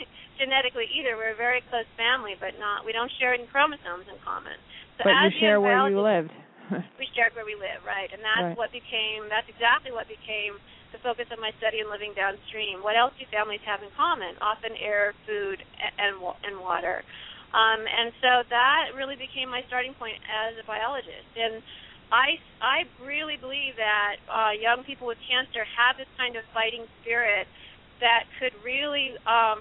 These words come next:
Speaker 1: provide a kind of forceful political engagement we need with our chemical regulatory system, um, and with our energy system, so that we invest in, um, clean, green chemistry,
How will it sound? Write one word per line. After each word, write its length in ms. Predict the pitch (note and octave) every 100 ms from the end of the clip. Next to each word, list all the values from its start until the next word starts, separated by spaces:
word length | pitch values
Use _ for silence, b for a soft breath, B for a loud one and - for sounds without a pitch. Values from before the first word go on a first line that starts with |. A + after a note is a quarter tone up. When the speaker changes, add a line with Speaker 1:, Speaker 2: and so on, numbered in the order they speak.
| -
Speaker 1:
provide 400 | A3+ A3+ A#3 A#3
a 80 | A3+
kind 160 | A#3
of 80 | G#3 - C#4
forceful 480 | C4 C4 C4 A#3+ -
political 400 | A#3 A#3 A#3 A3+
engagement 560 | G#3+ G#3 A3 A3 A3 G3
we 160 | A3
need 240 | G#3+ A#3+ C#4
with 160 | A3+
our 160 | G3 F#3+
chemical 400 | A#3+ A3 G#3+ G3
regulatory 640 | G3+ A3+ A3 G#3+ G#3+ G3+ G3
system, 480 | F#3+ - G#3 F#3+ G3 - B B B G#3+
um, 160 | A3
and 160 | A3 A3+
with 160 | A#3 A#3
our 160 | A3
energy 400 | G#3+ B3 C4+ A#3+ -
system, 480 | G3 - F#3 F#3 F#3+ - - - _ -
so 160 | A#3+ A#3+
that 240 | A#3+ G#3+
we 240 | A3+ B3+ B3+
invest 560 | A#3 A3 G#3+ C#4 - -
in, 400 | - A3 G#3 G3+ -
um, 240 | G#3+ G3+ G3+ -
clean, 560 | B3+ B3 A#3+ A3+ A3+ -
green 640 | A3+ A#3 A#3 A3+ G#3+ G#3+ A3 -
chemistry, 720 | A3 A3 - A#3+ A3 A3 G#3+